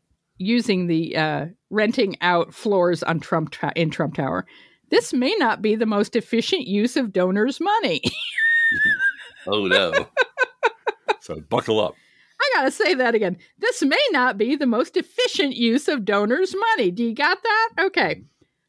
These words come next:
Speaker 1: The person familiar with Trump's political action committee said that its staffers do not regularly use the office space.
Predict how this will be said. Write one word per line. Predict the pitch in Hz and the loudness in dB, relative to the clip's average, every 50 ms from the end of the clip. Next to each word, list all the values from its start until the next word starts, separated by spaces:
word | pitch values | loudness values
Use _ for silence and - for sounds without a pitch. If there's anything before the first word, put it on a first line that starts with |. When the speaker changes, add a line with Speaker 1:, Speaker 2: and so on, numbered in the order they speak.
| _ _ - | _ _ -8
Speaker 1:
The | 156 | -8
person | - - - 392 440 466 466 508 466 427 | -6 -4 0 0 0 2 2 0 -2 -2
familiar | - - 339 269 269 262 262 269 262 254 | -2 -2 0 2 2 2 2 2 0 0
with | 208 202 196 - - | 2 0 0 -2 -4
Trump's | - - 285 311 - - - | -2 0 0 0 -2 -4 -6
political | - 254 247 226 240 233 240 247 247 240 | -2 0 0 2 2 0 2 2 2 4
action | 226 233 226 - - 240 214 | 4 2 2 0 -2 -2 0
committee | - 220 190 185 175 165 160 165 196 | 0 0 2 2 2 2 0 -2 -4
said | 190 - - - 233 226 226 214 226 - - | -6 -6 -2 0 0 2 0 0 -4 -6 -4
that | - 202 202 214 | -2 0 2 2
its | 208 196 - - - - | 0 -2 -4 -10 -10 -6
staffers | - 233 214 233 302 - 349 320 311 277 - 202 - | -2 0 2 2 0 0 -2 -2 -4 -4 -6 -6 -4
do | 214 208 190 | -2 -2 0
not | 185 185 247 349 - - | 2 2 2 0 0 -2
regularly | 220 226 240 - 269 285 311 302 302 320 320 302 311 320 | 0 2 2 2 2 2 0 0 0 -2 -2 -2 0 0
use | 285 247 220 226 220 220 233 233 233 - | 0 0 0 0 0 0 0 -2 -4 -4
the | 311 302 320 | -6 -4 -2
office | - 339 359 403 403 - 359 269 - - | 0 2 2 2 0 0 -2 -4 -4 -6
space. | - - - - 254 220 185 151 - - - - - - - | -10 -8 -4 0 0 2 2 0 -2 -4 -10 -16 -20 -20 -20